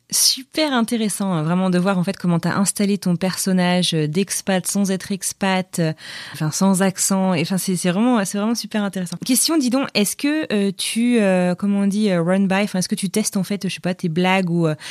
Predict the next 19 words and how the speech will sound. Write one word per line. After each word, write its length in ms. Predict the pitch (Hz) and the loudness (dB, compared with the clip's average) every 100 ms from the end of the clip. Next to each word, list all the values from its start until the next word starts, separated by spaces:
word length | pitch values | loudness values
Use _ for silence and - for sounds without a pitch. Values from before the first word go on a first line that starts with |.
| - - - | -12 -10 -6
ou, 400 | 175 127 131 170 | -4 -4 -4 0
ou 60 | |
jusqu'à 280 | 180 196 208 | 2 2 0
quel 220 | - 202 | 2 2
point 240 | - 214 220 | 2 2 2
tu 140 | 180 | 0
peux 160 | 190 175 | -2 -4
pousser 400 | 190 175 220 208 | -2 0 4 4
un 140 | 185 | 2
trait, 260 | - 208 202 | 0 -2 0
par 120 | 170 | 2
exemple, 220 | 170 185 | 2 2
quand 80 | 180 | 0
tu 160 | 175 | -2
te 100 | - | 0
moques, 320 | 180 180 180 151 | 2 4 2 -4
bah, 100 | 135 | -8
des 100 | 139 | -6
Français, 240 | 170 170 | -4 -2